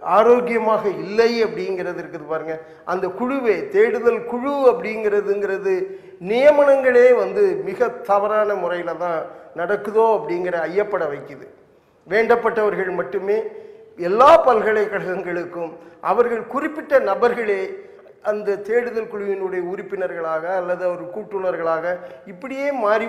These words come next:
மாறி இருந்து பங்கு போட்டுக் கொள்வதுங்கிறது இருக்குது பாருங்க. தமிழ்நாட்டு சூழல்ல சிறந்த கல்வியாளர்கள், சிறந்த அறவோர்கள் யாருமே இல்லாம சில குறிப்பிட்ட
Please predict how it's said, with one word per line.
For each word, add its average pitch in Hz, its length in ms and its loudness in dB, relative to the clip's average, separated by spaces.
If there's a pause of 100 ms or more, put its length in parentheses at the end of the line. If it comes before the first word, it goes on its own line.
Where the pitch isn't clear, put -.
மாறி 240 200 2 (120)
இருந்து 208 300 -4 (460)
பங்கு 254 300 -2
போட்டுக் 262 320 -6
கொள்வதுங்கிறது 208 680 -2
இருக்குது 185 300 -6
பாருங்க. 175 240 -2 (140)
தமிழ்நாட்டு 233 480 -4 (100)
சூழல்ல 208 400 -4 (520)
சிறந்த 220 320 -2 (120)
கல்வியாளர்கள், 190 680 -2 (240)
சிறந்த 233 380 -2 (180)
அறவோர்கள் 214 560 0
யாருமே 202 460 0 (120)
இல்லாம 196 420 -2 (460)
சில 240 260 2
குறிப்பிட்ட 269 680 -6